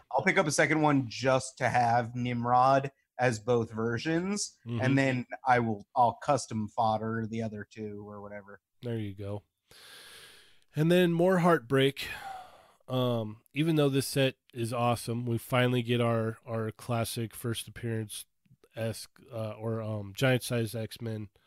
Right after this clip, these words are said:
Speaker 2: Storm or Konami game Storm.
Speaker 1: No, no, we don't get it because it's sold out immediately.
Speaker 2: <laughs> So you have to find this in the store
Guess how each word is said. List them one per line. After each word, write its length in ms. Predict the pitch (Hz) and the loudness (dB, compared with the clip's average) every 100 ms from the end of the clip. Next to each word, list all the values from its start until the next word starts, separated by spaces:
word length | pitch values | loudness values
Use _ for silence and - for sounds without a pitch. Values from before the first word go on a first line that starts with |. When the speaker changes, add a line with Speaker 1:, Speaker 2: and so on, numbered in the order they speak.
| _ _ - _ | _ _ -20 _
Speaker 2:
Storm 600 | - - 131 123 113 113 - | -12 0 2 4 2 -4 -8
or 280 | 117 113 - | -6 -6 -6
Konami 500 | - 127 120 117 113 | 0 2 4 2 0
game 340 | 107 113 110 110 | -2 -4 -4 -8
Storm. 600 | - 127 120 113 107 - _ | -6 -2 0 -2 -4 -10 _
Speaker 1:
No, 180 | 156 165 | 0 0
no, 340 | 139 131 139 185 | 0 2 6 6
we 160 | 151 143 | 6 4
don't 340 | 143 160 190 | 6 4 4
get 180 | 135 117 | 0 0
it 140 | 107 _ | 0 _
because 300 | 120 113 131 | -10 -4 -4
it's 160 | 127 - | -4 -6
sold 420 | - 147 143 139 | -2 2 4 4
out 260 | 143 143 147 | 6 6 4
immediately. 680 | 127 120 135 143 120 - 104 - - - - - _ - - | -4 -2 -2 -2 -4 -6 -12 -14 -16 -20 -20 -20 _ -18 -14
Speaker 2:
<laughs> 80 | 170 - 156 - 151 - 143 - - - - - - - _ _ - - - | -14 -12 -16 -12 -14 -14 -18 -18 -18 -18 -18 -20 -20 -20 _ _ -20 -20 -18
So 380 | - 143 135 123 - | -2 2 4 2 0
you 260 | 131 139 | 4 4
have 340 | 123 147 147 - | 4 4 2 2
to 100 | 165 | -4
find 360 | - 160 156 | 2 4 4
this 200 | 123 120 | 2 0
in 140 | 123 113 | -2 -4
the 80 | 107 | -4
store 440 | - 127 104 104 | -4 -4 -6 -12